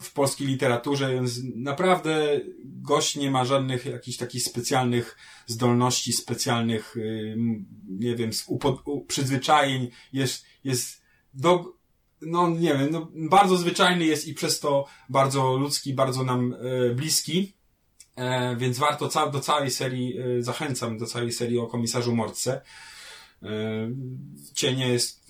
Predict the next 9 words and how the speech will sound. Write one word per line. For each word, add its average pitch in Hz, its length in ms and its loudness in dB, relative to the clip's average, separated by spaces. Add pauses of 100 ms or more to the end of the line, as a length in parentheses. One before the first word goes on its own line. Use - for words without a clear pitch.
kolejną 117 420 0
taką 113 380 -4 (580)
książką. 120 380 -2
Nie, 123 260 2
nie 131 160 -4
chcę 127 180 -2
tutaj 120 320 0
mówić, 120 500 0
e, 120 40 -4